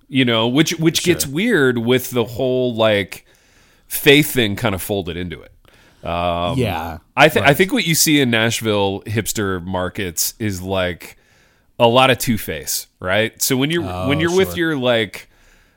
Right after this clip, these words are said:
Speaker 1: ultra progresso friends, you're not even talking about the church. But when you're with, like, church people,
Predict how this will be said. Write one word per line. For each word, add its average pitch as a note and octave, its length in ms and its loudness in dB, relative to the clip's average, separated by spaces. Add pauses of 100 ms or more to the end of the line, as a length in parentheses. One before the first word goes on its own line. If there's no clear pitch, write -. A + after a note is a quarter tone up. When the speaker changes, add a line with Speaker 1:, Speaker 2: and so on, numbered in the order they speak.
(200)
Speaker 1:
ultra C3 400 2
progresso A2 720 0
friends, F#2+ 880 -4 (480)
you're A2 160 -4
not A2+ 220 2
even G#2+ 220 -2
talking G#2+ 360 0
about F#2+ 180 -2
the F#2+ 80 -14
church. F#2 500 -6
But A2+ 120 -6
when B2+ 180 0
you're D#3 120 0
with, E3+ 200 0
like, C#3+ 220 -2
church - 340 -4
people, F#2 720 -2